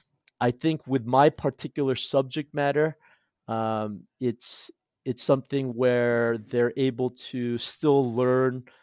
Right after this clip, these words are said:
uh, in a manner that I might not have been able to deliver in an in-person format. So one thing I would take away is that when we do return to school, whether it's next semester or next year, there's gonna be a lot of teaching strategies and techniques that I learned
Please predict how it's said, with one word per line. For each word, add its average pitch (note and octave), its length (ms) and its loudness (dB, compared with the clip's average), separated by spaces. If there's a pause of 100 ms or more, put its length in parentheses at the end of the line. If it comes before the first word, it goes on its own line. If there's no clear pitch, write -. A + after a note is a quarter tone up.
(260)
uh, A2+ 240 -2
in B2 140 -4
a A#2 40 -2
manner C3 320 0
that B2+ 220 4
I B2+ 160 0
might C#3 280 2
not C#3 220 0 (140)
have B2 200 -8
been C3 140 -2
able B2 200 -4
to - 120 -16
deliver A#2 560 -4
in A2 220 -6
an G#2+ 120 -6
in-person A2+ 520 -8
format. F#2+ 340 -12
So C3 100 -2
one B2+ 300 2
thing F3+ 220 2
I C#3 180 4
would E3+ 180 0
take C3+ 220 -2
away A#2+ 360 0 (340)
is A2+ 160 -2
that B2+ 180 2
when C3 220 2
we C#3 160 -2
do C#3+ 360 0
return D3+ 540 -4
to C#3+ 100 -8
school, C3 360 0
whether A#2+ 200 0
it's A#2 200 -4
next C3+ 180 -4
semester C3+ 540 0
or A#2 120 -2
next A2+ 320 -6
year, E3 280 2 (520)
there's D#3+ 200 -2
gonna G3 160 2
be E3 100 0
a D3 80 8
lot C#3+ 300 8
of C3+ 240 2
teaching D#3 360 -6
strategies C#3+ 800 -2
and A#2+ 180 -8
techniques C3 720 -6
that A#2+ 380 2
I B2 180 2
learned C#3 500 2